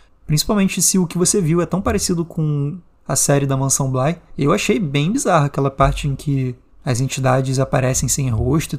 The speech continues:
Eu teria ficado com muito medo. Mas voltando agora mais pro início do relato,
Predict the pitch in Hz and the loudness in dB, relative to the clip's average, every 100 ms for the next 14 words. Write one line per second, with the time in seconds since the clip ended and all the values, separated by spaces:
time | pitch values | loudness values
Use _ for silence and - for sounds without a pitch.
0 | - 143 160 160 165 - 160 - 175 151 | -4 -2 2 4 4 4 2 2 0 0
1 | 226 131 120 - _ _ _ - 143 131 | -2 -4 -6 -16 _ _ _ -8 -2 2
2 | 135 175 185 185 175 165 160 - 160 147 | 2 4 4 4 4 2 0 -2 -2 0
3 | 143 - 123 147 147 - | -2 -2 2 4 4 2